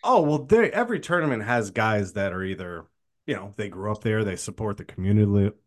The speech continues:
community locally. Uh, like, there, there's always gonna be those events in Texas that they're not gonna be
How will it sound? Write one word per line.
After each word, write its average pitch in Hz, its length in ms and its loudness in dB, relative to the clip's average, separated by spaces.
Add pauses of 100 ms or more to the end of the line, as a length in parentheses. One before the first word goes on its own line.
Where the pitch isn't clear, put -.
(140)
community 123 540 0
locally. 110 720 0
Uh, 101 260 -2
like, 120 320 0 (220)
there, 202 220 8
there's 165 220 -2
always 175 300 4
gonna 131 180 2
be 120 140 0
those 107 260 0
events 101 400 -6
in 92 180 -8
Texas 104 440 -6
that 101 200 -6 (580)
they're 127 240 0
not 123 300 0
gonna 120 220 -4
be 104 720 -4